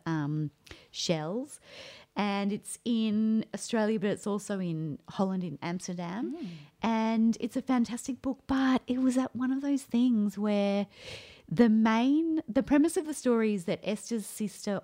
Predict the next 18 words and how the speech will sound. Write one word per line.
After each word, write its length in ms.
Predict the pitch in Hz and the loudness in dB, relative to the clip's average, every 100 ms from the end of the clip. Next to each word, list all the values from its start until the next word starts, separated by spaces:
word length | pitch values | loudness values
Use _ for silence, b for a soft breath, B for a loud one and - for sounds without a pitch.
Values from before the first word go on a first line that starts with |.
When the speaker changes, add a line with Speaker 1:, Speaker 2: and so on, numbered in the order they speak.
| - | -4
Speaker 1:
Aura 540 | 180 185 156 151 247 _ | -4 -2 -4 -4 -8 _
walks 380 | 208 196 170 - | 4 6 6 2
into 240 | 196 185 | -2 -2
the 140 | 170 170 | -2 -2
ocean. 500 | 156 160 190 233 370 - _ | -4 -4 -2 -2 -2 -8 _
She 120 | - | 0
takes 240 | 226 208 | 2 2
off 80 | 214 | 0
her 80 | 202 | -2
clothes. 380 | 190 175 165 170 | 0 0 -2 -2
Oh, 100 | 196 | 0
no, 120 | 196 | 0
she 160 | 180 214 | -2 0
walks 280 | 214 214 226 | 0 0 -2
into 200 | 202 190 | -2 -2
the 120 | 180 | -2
ocean 440 | 165 170 175 175 - | -2 -4 -4 -4 -4
and 400 | 175 165 165 | -2 -2 -2